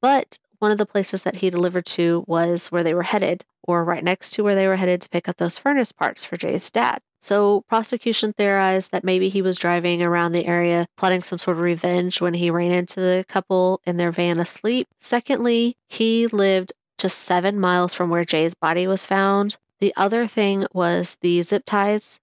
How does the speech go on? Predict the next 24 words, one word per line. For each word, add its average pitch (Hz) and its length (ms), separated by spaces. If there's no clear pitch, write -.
from 185 320
all 175 200
the 214 100
crime 190 260
scenes 185 440
had 185 240
actually 196 580
had 190 120
a 180 60
mixture 170 280
of 180 80
D 180 120
N 180 80
A 175 140
on 185 160
them. 220 320
During 208 300
the 240 100
trial, 190 420
they 180 160
were 175 100
able 175 220
to - 140
separate 180 640